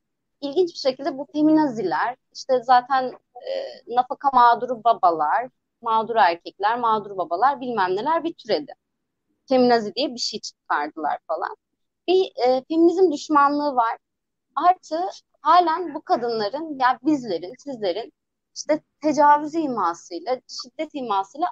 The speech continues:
aşağılanacağını düşünüyorlar. Ve nereden saldıracaklarını gerçekten bilemiyorlar. Net bir kadın düşmanlığı bu.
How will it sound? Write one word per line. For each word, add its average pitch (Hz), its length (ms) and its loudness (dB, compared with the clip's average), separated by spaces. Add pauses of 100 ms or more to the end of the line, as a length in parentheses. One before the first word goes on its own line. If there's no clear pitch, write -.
aşağılanacağını 247 840 2
düşünüyorlar. 311 560 -10
Ve 330 60 0
nereden 302 300 0
saldıracaklarını 254 760 -6
gerçekten 208 680 -4
bilemiyorlar. 147 560 -6
Net 330 260 -8
bir 339 80 -12
kadın 247 360 -2
düşmanlığı 151 680 -6
bu. - 40 -20